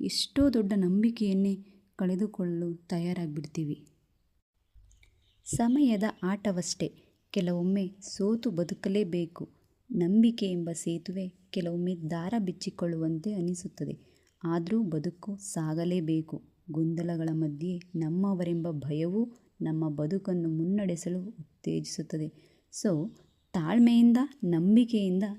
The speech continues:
ಜೀವನ ನಡೆಸ್ಬೇಕು. ನಾವು ಜೀವನದಲ್ಲಿ ಏನೇನೋ ಆಸೆ ಪಟ್ಟಿರ್ತೀವಿ, ಏನೇನೋ ಕನ್-, ಕನ್ಸ್ಕೊಂಡಿರ್ತೀವಿ. ಆದ್ರೆ ನಾವು ಅಂದುಕೊಂಡಿದ್ದೆಲ್ಲ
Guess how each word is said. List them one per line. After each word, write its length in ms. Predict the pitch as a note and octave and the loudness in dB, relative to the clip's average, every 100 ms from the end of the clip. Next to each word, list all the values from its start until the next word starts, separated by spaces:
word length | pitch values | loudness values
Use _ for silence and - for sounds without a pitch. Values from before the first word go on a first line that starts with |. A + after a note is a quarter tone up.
| F#3+ C#3+ | -6 -4
ಜೀವನ 400 | D3 E3+ F#3+ F#3+ | -2 0 2 2
ನಡೆಸ್ಬೇಕು. 840 | F3+ D#3+ - F3+ E3+ D#3+ D3+ - _ _ _ _ _ _ _ _ - _ _ _ _ _ _ _ - | 2 -2 -2 -4 -2 -6 -6 -10 _ _ _ _ _ _ _ _ -20 _ _ _ _ _ _ _ -2
ನಾವು 520 | A3 A#3 B3+ A#3 G3 | 2 2 2 2 0
ಜೀವನದಲ್ಲಿ 760 | F3 A3+ B3 A#3 G3 F#3+ A3 G3+ - | 0 0 2 2 4 2 0 -2 -4
ಏನೇನೋ 520 | G3 A3 A#3 B3+ C4 | 0 4 6 8 6
ಆಸೆ 240 | F#3 - F#3+ | 4 0 -2
ಪಟ್ಟಿರ್ತೀವಿ, 640 | F#3 D#3 D#3 - D3+ - - _ _ _ | -2 -4 -4 -4 -4 -6 -14 _ _ _
ಏನೇನೋ 480 | F#3+ G3 F3+ F3 G#3+ | 0 2 4 2 2
ಕನ್-, 300 | B3+ A3+ G#3 - | 0 0 -2 -6
ಕನ್ಸ್ಕೊಂಡಿರ್ತೀವಿ. 1040 | - G3 F#3+ F#3 E3+ D3+ D3+ D3+ C#3+ - - | 0 2 2 0 0 0 -4 -4 -4 -10 -4
ಆದ್ರೆ 340 | E3+ D3+ D3+ | -2 -2 -4
ನಾವು 380 | E3+ F3+ F3+ F3+ | -6 -4 -2 0
ಅಂದುಕೊಂಡಿದ್ದೆಲ್ಲ 760 | F3+ G#3 A3 F#3+ F3 D#3+ E3 | 2 2 2 0 -2 -2 -4